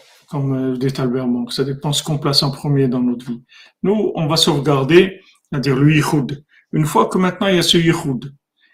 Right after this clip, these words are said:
et que ce, ce yichud, il va entraîner un languissement de, de, du, du tzaddik, du, du mendiant,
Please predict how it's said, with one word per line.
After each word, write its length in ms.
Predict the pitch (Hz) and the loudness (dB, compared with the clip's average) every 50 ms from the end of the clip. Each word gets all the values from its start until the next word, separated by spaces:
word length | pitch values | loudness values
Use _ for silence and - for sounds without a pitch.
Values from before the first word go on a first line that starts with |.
| _ _ | _ _
et 160 | - 151 143 | -2 -2 -2
que 600 | - - 156 147 147 143 143 143 147 147 - - - | 0 0 0 2 2 2 2 0 0 -2 -4 -10 -8
ce, 340 | - - - 175 - - - | -2 0 2 2 2 2 4
ce 160 | - - 175 | 6 8 8
yichud, 420 | 175 170 175 175 - - 196 170 143 | 10 8 8 6 4 0 -2 0 0
il 100 | 156 143 | 0 0
va 80 | 156 | 0
entraîner 540 | 151 151 - - 170 165 160 160 165 156 147 | -2 -2 -2 -2 -2 -2 0 0 -2 -2 0
un 120 | - 160 | 0 2
languissement 880 | 151 147 151 156 156 139 156 170 - - 175 165 160 143 - - - _ _ _ _ _ _ _ _ _ _ _ _ _ - | 2 4 4 2 2 2 0 2 2 2 0 0 0 0 -2 -6 -10 _ _ _ _ _ _ _ _ _ _ _ _ _ -10
de, 400 | 147 131 143 143 139 135 131 131 | -4 0 2 2 4 4 2 0
de, 720 | 120 120 135 131 131 131 131 127 127 127 127 - - - _ _ _ _ _ _ _ - - _ _ _ _ _ _ _ _ _ _ _ | -2 -2 -2 0 0 0 0 0 -2 -2 -4 -6 -10 -16 _ _ _ _ _ _ _ -20 -20 _ _ _ _ _ _ _ _ _ _ _
du, 380 | - 147 143 151 147 147 143 143 | -8 -4 -2 0 0 0 0 -2
du 220 | - 127 - 151 | -4 -4 -2 -2
tzaddik, 560 | 143 139 - 151 147 139 180 226 214 - - 170 | -2 0 0 0 0 2 2 2 2 2 -2 -4
du, 680 | 135 139 139 131 127 131 131 131 127 127 123 - - _ - - _ _ - | -2 -2 -2 -2 -2 -2 -2 -2 -2 -2 -4 -6 -14 _ -20 -20 _ _ -10
du 240 | 127 117 143 151 | -4 -2 -2 0
mendiant, 640 | 127 139 156 151 147 131 147 175 202 208 180 147 - | 0 2 2 2 2 2 2 2 2 0 -2 -6 -12